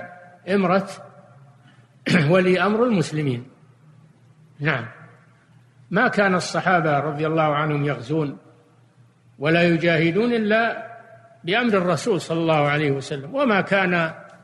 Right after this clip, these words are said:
المسلمون في مختلف العصور يخرجون عن طاعة ولي أمرهم ويخترقون <clears throat> أمره ويجاهدون بدون إذنه، هذا ما كان عند المسلمين. نعم.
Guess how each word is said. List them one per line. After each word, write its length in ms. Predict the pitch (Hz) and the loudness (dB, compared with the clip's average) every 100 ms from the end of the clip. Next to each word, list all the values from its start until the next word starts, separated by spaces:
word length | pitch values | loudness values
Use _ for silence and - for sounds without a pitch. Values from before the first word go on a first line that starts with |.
| - 196 | -6 -2
المسلمون 640 | 196 202 190 196 208 175 | 2 0 0 0 2 2
في 160 | 196 208 | 2 0
مختلف 520 | 214 - 247 185 151 | 0 0 2 2 0
العصور 540 | 143 151 180 160 139 - - _ _ _ _ _ - | -2 -4 -2 -4 -4 -16 -20 _ _ _ _ _ -4
يخرجون 600 | 175 - 185 175 208 180 | -4 0 0 4 4 4
عن 420 | 156 175 170 160 | 2 2 -2 -2
طاعة 320 | 180 165 160 160 | 0 2 0 0
ولي 320 | 165 151 151 | 0 2 2
أمرهم 400 | 151 135 117 117 - - _ _ _ _ _ _ _ _ _ - | 0 -2 -4 -8 -12 -20 _ _ _ _ _ _ _ _ _ -2
ويخترقون 840 | 175 160 - 180 170 170 190 180 165 151 - - - - - _ _ _ - | 0 0 0 2 2 2 2 2 0 -2 -8 -18 -20 -20 -20 _ _ _ -2
<clears throat> 840 | 185 151 156 135 123 - - - 190 | 2 2 2 0 -4 -10 -20 -8 -2
أمره 360 | 190 180 147 | 0 2 2
ويجاهدون 1080 | 170 160 - 170 165 156 175 156 156 196 185 | 2 -2 -4 -2 -2 0 2 2 0 0 0
بدون 340 | 170 175 180 | 0 2 0
إذنه، 340 | 170 180 156 143 - - - _ - _ - | 0 0 0 -4 -10 -20 -20 _ -20 _ -8
هذا 200 | 208 185 | -2 0
ما 160 | 254 | 0
كان 320 | 269 175 156 123 | 0 0 0 -2
عند 220 | 143 139 | -4 -4
المسلمين. 540 | 139 131 139 131 110 - _ _ _ _ _ _ _ | -4 -6 -8 -10 -10 -16 _ _ _ _ _ _ _
نعم. 180 | 143 | -8